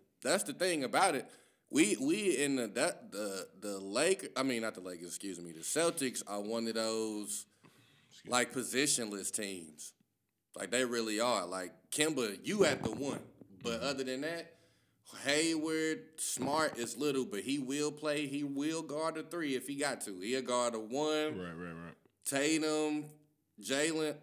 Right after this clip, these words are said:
Speaker 1: Tatum a little bit bigger than Jalen, 'cause I've seen, I've seen Tatum play the four before, right?
Speaker 2: Um,
Speaker 1: At least a guy, guy, I'm sh-, I'm positive, I'm sure I've seen him
Speaker 2: I
Speaker 1: play
Speaker 2: know
Speaker 1: the
Speaker 2: that
Speaker 1: four.
Speaker 2: Jason Tatum is about six eight, so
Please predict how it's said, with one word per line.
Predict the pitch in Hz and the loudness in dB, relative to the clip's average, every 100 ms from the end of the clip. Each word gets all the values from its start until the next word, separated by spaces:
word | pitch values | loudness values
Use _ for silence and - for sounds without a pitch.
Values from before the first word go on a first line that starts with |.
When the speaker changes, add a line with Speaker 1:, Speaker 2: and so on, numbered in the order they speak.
| - | 0
Speaker 1:
Tatum | 190 254 233 175 139 | 2 4 4 2 2
a | |
little | 160 170 | 2 2
bit | 160 131 | 0 2
bigger | 180 156 123 | 2 2 0
than | 113 | -2
Jalen, | 113 92 82 - | -4 -4 -10 -8
'cause | 110 | 2
I've | 131 147 | 2 4
seen, | 156 156 143 | 0 -2 -2
I've | 135 139 | -2 -2
seen | 160 156 135 | -2 -2 -2
Tatum | 147 143 127 | 0 0 0
play | 123 117 | -2 -4
the | 101 | -4
four | - 151 127 101 | -2 2 2 0
before, | 92 - 101 95 87 | -8 -10 -8 -8 -6
right? | 92 120 131 - _ _ _ _ _ _ _ _ - | -6 -6 -8 -20 _ _ _ _ _ _ _ _ -10
Speaker 2:
Um, | 110 147 165 165 165 165 _ _ _ _ _ _ _ - | -6 -4 -6 -6 -8 -14 _ _ _ _ _ _ _ -10
Speaker 1:
At | 110 | -4
least | 120 170 160 | -2 0 0
a | 123 | -2
guy, | 95 113 110 101 | -2 -2 -2 -4
guy, | 113 120 | -4 -2
I'm | 123 | -2
sh-, | - - - | -4 -6 -4
I'm | 113 - | -6 0
positive, | 165 165 131 123 127 | 2 4 2 0 0
I'm | 113 113 | 0 -4
sure | 120 113 | -2 -2
I've | 110 | -2
seen | 117 | -4
him | 107 | -2
Speaker 2:
I | 117 | 0
Speaker 1:
play | 139 | 2
Speaker 2:
know | 160 165 | 2 0
Speaker 1:
the | 131 | -2
Speaker 2:
that | |
Speaker 1:
four. | 104 | -2
Speaker 2:
Jason | 123 131 127 113 | -2 -2 -4 -6
Tatum | 123 113 107 101 | -4 -4 -4 -6
is | |
about | 87 95 90 | -6 -8 -8
six | - 107 - - | -8 -10 -10 -10
eight, | 104 95 - - | -8 -8 -12 -14
so | 95 90 87 | -12 -10 -10